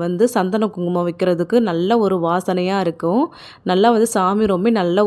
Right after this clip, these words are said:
ஒரு மணமா இருக்கும். இதை ஒரு டப்பால போட்டு அப்படியே மூடி போட்டு நீங்க ஸ்டோர் பண்ணி வச்சுக்கலாம். ஒரு ரெண்டு மாசத்துக்கு ஒரு தடவை அரைச்சு எடுத்துட்டா போதும். இப்போ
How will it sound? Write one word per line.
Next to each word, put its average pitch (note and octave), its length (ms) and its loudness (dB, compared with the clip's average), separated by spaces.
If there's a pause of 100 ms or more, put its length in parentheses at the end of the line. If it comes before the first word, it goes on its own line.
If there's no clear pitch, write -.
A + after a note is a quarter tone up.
ஒரு F3+ 100 -2 (100)
மணமா F3+ 400 0
இருக்கும். G3 320 0 (120)
இதை A#3 180 4
ஒரு F#3+ 160 -2
டப்பால G3+ 380 2 (100)
போட்டு F3+ 340 0
அப்படியே G#3 320 -2
மூடி F#3+ 240 0 (120)
போட்டு F3+ 240 0 (480)
நீங்க G#3 240 2
ஸ்டோர் G#3 300 4
பண்ணி F#3+ 220 0
வச்சுக்கலாம். F3 600 0 (1160)
ஒரு A3+ 120 2
ரெண்டு B3 180 4
மாசத்துக்கு A#3+ 400 2
ஒரு G3 140 0
தடவை F#3+ 280 2 (100)
அரைச்சு G3+ 340 0
எடுத்துட்டா F3 340 -2 (160)
போதும். E3+ 420 2 (480)
இப்போ A#3+ 180 2